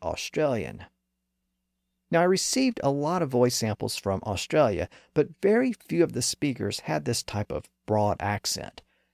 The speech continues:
so I wasn't able to capture this sound very well in those samples. However, there was a very well-known person who had that type of accent.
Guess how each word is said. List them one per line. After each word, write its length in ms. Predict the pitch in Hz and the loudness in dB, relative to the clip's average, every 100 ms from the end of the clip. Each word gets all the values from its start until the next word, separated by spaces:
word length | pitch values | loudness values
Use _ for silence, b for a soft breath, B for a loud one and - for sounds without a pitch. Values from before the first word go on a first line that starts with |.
| _ | _
so 220 | - 185 | 0 4
I 20 | |
wasn't 380 | 170 196 233 160 | 4 4 0 0
able 220 | 147 123 | 0 0
to 100 | 117 | -2
capture 500 | 113 - 131 127 - | -4 -4 -2 -2 -4
this 180 | 87 92 | -4 -4
sound 440 | - - 101 95 107 | -4 -4 -2 -4 -2
very 240 | 95 95 | -2 -2
well 320 | 101 98 90 | 0 0 2
in 80 | 92 | 0
those 200 | 82 78 | -2 -2
samples. 680 | - 147 127 - - - - _ _ _ _ _ _ _ | -2 0 0 -2 -10 -10 -10 _ _ _ _ _ _ _
However, 440 | - 190 214 196 185 _ _ _ | -4 0 4 4 4 _ _ _
there 120 | 180 | 0
was 520 | 170 165 226 254 151 | 2 2 2 2 2
a 80 | - | 2
very 280 | 123 170 165 | 2 2 2
well-known 520 | 131 143 160 139 127 | 2 2 2 2 0
person 420 | - 131 120 104 | 0 0 0 0
who 60 | 113 | 2
had 200 | 120 139 | 2 2
that 180 | 120 - | 0 0
type 200 | 92 90 | -2 -2
of 80 | 104 | 0
accent. 600 | 139 131 - 76 - - | 2 2 -2 -6 -10 -14